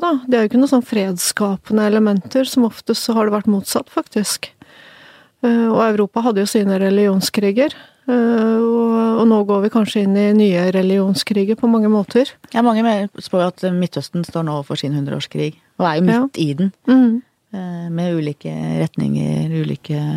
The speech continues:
Speaker 2: Shia mot Sunni.
Speaker 1: Ja. Og det er en bekymring, og, men det, men det er klart at, eh, at religion, den bidrar på mange måter å skape fanatisme,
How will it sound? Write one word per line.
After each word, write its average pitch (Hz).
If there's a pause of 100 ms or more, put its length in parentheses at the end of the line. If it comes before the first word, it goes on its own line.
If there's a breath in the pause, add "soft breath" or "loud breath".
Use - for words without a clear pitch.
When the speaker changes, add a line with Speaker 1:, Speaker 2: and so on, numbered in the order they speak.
(340)
Speaker 2:
Shia -
mot 151
Sunni. 143
Speaker 1:
Ja. 240 (1000 loud breath)
Og 254
det 320
er 349
en 277
bekymring, 220
og, 240
men 240
det, 247
men 233
det 233
er -
klart 196
at, -
eh, 202
at 220
religion, 202 (140)
den 220
bidrar 185
på 220
mange 202
måter 202
å 202
skape -
fanatisme, 208